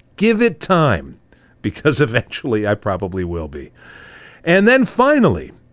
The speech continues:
we got a nice five-star review on, uh, iTunes or Apple Podcasts or whatever they call it these days.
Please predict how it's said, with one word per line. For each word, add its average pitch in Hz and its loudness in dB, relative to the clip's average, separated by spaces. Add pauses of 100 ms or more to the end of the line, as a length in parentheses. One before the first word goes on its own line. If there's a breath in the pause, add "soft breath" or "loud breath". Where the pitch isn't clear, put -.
(120)
we 143 2
got 156 4
a 160 4
nice 160 2
five-star 185 4
review 196 2
on, 160 0
uh, 170 -4
iTunes 95 -2
or 104 -2
Apple 127 -2
Podcasts 147 -2
or 110 0
whatever 151 0
they 98 2
call 90 0
it 82 -8
these 90 -6
days. 143 -2